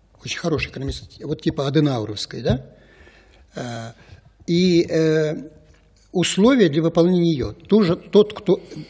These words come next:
будет инициировать это, проводить это в жизнь, да, он должен собрать, конечно, свою команду высокого класса профессионалов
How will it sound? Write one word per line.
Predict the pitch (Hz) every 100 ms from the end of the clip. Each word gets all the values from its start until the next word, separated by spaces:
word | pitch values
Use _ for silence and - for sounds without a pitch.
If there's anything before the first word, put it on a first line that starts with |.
| -
будет | 147 190 160 196
инициировать | 180 160 - 220 302 170 139 135
это, | 113 - - _ _
проводить | 160 160 170 143
это | 143 156
в |
жизнь, | 160 139 104 117
да, | 160 254 - - -
он | 165
должен | 170 151
собрать, | 139 147 127 180
конечно, | - 202 208 - 196 196 - - _ -
свою | - 160 143 123 123 - _ _
команду | - 131 147 196 220 226 - - - -
высокого | 139 - - 170 202 208
класса | - 143 165 -
профессионалов | 156 151 - - 147 117 107